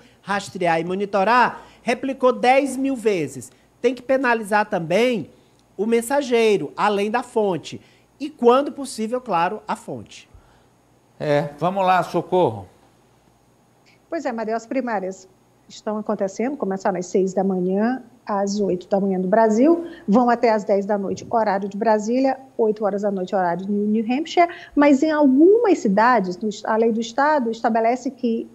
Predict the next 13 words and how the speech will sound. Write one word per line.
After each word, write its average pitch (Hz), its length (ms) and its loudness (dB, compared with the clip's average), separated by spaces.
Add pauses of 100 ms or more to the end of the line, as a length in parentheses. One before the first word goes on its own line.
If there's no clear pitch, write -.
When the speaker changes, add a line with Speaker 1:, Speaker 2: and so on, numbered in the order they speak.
Speaker 3:
as 214 320 0
localidades 220 880 0
com 214 80 -10
até 220 280 -6
cem 294 320 -2
eleitores, 247 640 0
elas 190 280 -6
podem 277 440 0 (180)
abrir 214 500 0
a 214 60 0
votação 196 480 -4
à 185 40 -4
meia-noite 254 680 2